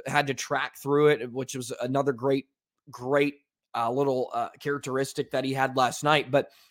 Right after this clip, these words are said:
I, I thought the Stars were just so good, uh, especially on their board play too. They won a lot of those fifty fifty pucks, which I think eventually rode or eroded down the, uh, the confidence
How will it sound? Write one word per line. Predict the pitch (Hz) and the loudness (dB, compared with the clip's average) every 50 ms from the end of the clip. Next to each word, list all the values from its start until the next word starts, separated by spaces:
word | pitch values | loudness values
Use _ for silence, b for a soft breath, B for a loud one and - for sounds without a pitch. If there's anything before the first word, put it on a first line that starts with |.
| b - | b -6
I, | - - - | -6 -2 0
I | 147 151 | 0 2
thought | 135 156 165 165 | 4 2 2 2
the | - 180 | 0 -4
Stars | - - - 147 151 165 175 160 147 - - B B B B B B | -4 -2 2 4 6 6 6 4 0 -4 -10 B B B B B B
were | - 147 143 | -6 -6 -2
just | 143 147 - - - - | -2 -2 -2 -2 -4 0
so | - 160 170 180 | 4 4 4 4
good, | 156 135 160 160 147 135 120 113 b b b b b b - | 4 6 6 8 8 6 4 0 b b b b b b -2
uh, | 123 135 131 92 | 0 0 2 0
especially | 123 139 - - - - 175 165 - - 185 185 | 0 -2 -4 -4 0 0 0 0 0 0 0 2
on | 180 170 | 2 2
their | 160 147 139 | 2 2 0
board | 117 - 127 135 147 147 139 - | 0 0 2 4 4 4 2 -2
play | - 151 151 135 | -2 -2 -2 -2
too. | 127 - - - 131 127 131 147 156 156 b b b b - | -2 -6 -8 -2 0 2 4 4 2 0 b b b b -2
They | 143 143 | -2 -2
won | 131 120 131 143 160 156 147 139 - - | 0 -2 2 6 8 8 8 6 4 0
a | |
lot | 131 131 135 143 147 143 139 139 | 0 0 2 2 2 4 4 2
of | 135 131 | 2 0
those | 131 131 123 - | 0 -2 -2 -2
fifty | - - 135 131 - 135 123 | -2 -2 -2 -2 -2 -6 -6
fifty | - - 135 127 - 131 127 | -4 -6 -8 -6 -6 -8 -8
pucks, | 123 - 131 123 117 117 - - - - - b b b b | -6 -2 -2 -2 -2 -2 -6 -6 -6 -6 -8 b b b b
which | - 135 139 127 117 - - - - - - _ _ _ _ - | 0 2 2 2 2 -2 -4 -4 -4 -6 -8 _ _ _ _ -4
I | - 127 127 | -2 -2 -2
think | - _ - 160 160 156 135 - - _ _ - | -4 _ 0 2 2 2 0 -4 -14 _ _ -6
eventually | 131 127 123 139 151 151 - - - 151 147 143 139 135 127 - _ _ _ _ _ _ - | -6 -4 0 0 0 0 0 -4 -4 0 2 4 2 2 0 -6 _ _ _ _ _ _ -8
rode | 143 143 139 135 135 147 143 143 147 147 147 151 143 | -4 -4 -2 2 6 8 8 10 10 8 6 6 2
or | 127 127 120 - | -2 -4 -2 -2
eroded | 127 127 127 127 143 147 156 151 147 139 123 | -2 -2 0 2 4 6 6 6 6 2 2
down | 120 135 127 131 135 143 139 | 2 0 2 2 2 2 2
the, | 131 127 127 - - B B B B B B - | 0 0 -2 -4 -8 B B B B B B -8
uh, | 120 123 120 120 | -6 -4 -4 -4
the | 113 120 | -6 -8
confidence | - - - 127 131 135 131 160 160 165 170 156 - - - | -10 -6 -2 0 0 0 2 4 4 4 4 2 -2 -6 -8